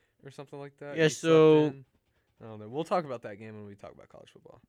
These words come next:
Speaker 2: Yeah, so that's, that's coming up soon. So we talked about the Broncos, Browns,
Speaker 1: Patriots
Speaker 2: Bengals,
Speaker 1: rolled the
Speaker 2: Ravens.
Speaker 1: Jets.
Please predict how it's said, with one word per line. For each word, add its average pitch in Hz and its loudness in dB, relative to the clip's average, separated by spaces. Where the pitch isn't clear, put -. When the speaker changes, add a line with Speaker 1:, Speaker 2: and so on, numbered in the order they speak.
Speaker 2:
Yeah, - -20
so - -16
that's, 135 -12
that's 131 -20
coming - -20
up - -20
soon. - -20
So 139 -8
we 143 -4
talked 143 -10
about 127 -10
the 127 -12
Broncos, 139 -8
Browns, 135 -8
Speaker 1:
Patriots 143 -4
Speaker 2:
Bengals, 135 -8
Speaker 1:
rolled 135 0
the 127 -10
Speaker 2:
Ravens. 123 -12
Speaker 1:
Jets. 117 -10